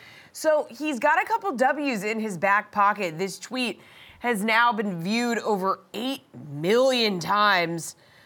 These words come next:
So what do we think, guys? Is there something here where there's smoke, there's fire?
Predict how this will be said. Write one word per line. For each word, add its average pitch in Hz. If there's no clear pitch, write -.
So 302
what 277
do 330
we 359
think, 370
guys? 240
Is 220
there 226
something 262
here 254
where 262
there's 196
smoke, 240
there's 226
fire? 277